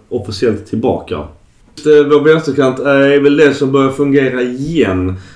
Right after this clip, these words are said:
just med, vi har ju sagt det sen, sen tidigare att, att Leao blir ju bättre när Theo är såklart vänsterback. Båda två får ju s-, bra och höga betyg.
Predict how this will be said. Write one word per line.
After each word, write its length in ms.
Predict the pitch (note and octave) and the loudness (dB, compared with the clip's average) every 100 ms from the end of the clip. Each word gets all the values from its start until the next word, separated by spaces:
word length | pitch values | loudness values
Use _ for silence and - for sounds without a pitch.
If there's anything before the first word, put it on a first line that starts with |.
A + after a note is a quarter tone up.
| - | -12
just 320 | - C#3 C3 | 0 0 0
med, 640 | B2 B2 A#2+ A2+ A2+ A2 A2 - _ | -6 -4 -2 -2 0 0 -2 -10 _
vi 180 | - B2+ | -6 0
har 60 | B2 | 2
ju 80 | B2+ | 2
sagt 220 | C3 A2+ | 0 -6
det 60 | |
sen, 120 | A2+ G#2+ | -4 -4
sen 220 | B2 A2+ | -2 -2
tidigare 340 | B2 A#2 G2+ | 0 0 0
att, 140 | G2 G#2+ | -4 -6
att 260 | G2 - - - - - _ _ - | -8 -10 -20 -20 -20 -20 _ _ -8
Leao 320 | A#2 B2 A2 | -2 0 2
blir 180 | A#2 B2 | 2 2
ju 180 | A2+ G#2 | 0 0
bättre 480 | B2+ F#2+ - F#2 E2 - _ _ - | -4 -4 -6 -6 -6 -12 _ _ -8
när 400 | A2 A2 G#2 G2+ | -2 -2 -2 -4
Theo 440 | B2+ G#2 F#2+ F#2+ | -2 0 2 0
är 160 | G2 F2+ | -2 -4
såklart 300 | G2 F#2+ F2+ | -6 -10 -4
vänsterback. 680 | G#2+ A2+ G#2 E2 D2 - - _ _ - _ _ _ _ - | -2 -2 -4 -10 -10 -14 -20 _ _ -20 _ _ _ _ -12
Båda 320 | A2 A#2+ A2+ | -2 0 0
två 160 | A#2+ | 0
får 160 | A2 A2 | 0 0
ju 60 | G#2+ | -2
s-, 200 | - A#2 G#2 | -4 -8 -6
bra 480 | G#2+ A#2 G2 F#2+ F#2+ | -2 0 0 -2 -6
och 80 | G2+ | -2
höga 300 | A2 G#2+ F#2+ | 0 0 -2
betyg. 460 | F#2+ A#2+ F2 E2 | -2 -2 -2 -4